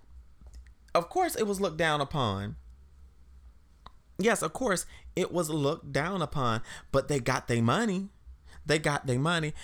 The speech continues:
Heck, even God used a hoe. Let's talk about Sister Rahab for a minute. All these church folks out there preaching, um, against sex work and talking about prostitutes. Half of these pastors been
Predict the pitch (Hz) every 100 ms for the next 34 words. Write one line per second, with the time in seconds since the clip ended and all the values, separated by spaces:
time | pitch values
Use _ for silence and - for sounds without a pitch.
0 | - - 214 131 - - - - - -
1 | - - 233 214 165 175 208 175 151 160
2 | 143 135 151 120 127 - - 185 156 131
3 | - 135 127 123 139 127 113 104 135 113
4 | 107 104 101 110 - - - - _ _
5 | - - - - - - - 156 190 196
6 | 196 - 196 - 190 185 - 160 170 165
7 | - - 180 - 180 180 - - - 143
8 | 143 - 143 139 165 175 143 - - -
9 | - 190 - - 170 170 - 139 151 160
10 | - 151 - 151 160 - 151 175 180 160
11 | 165 160 165 165 - 175 170 170 160 160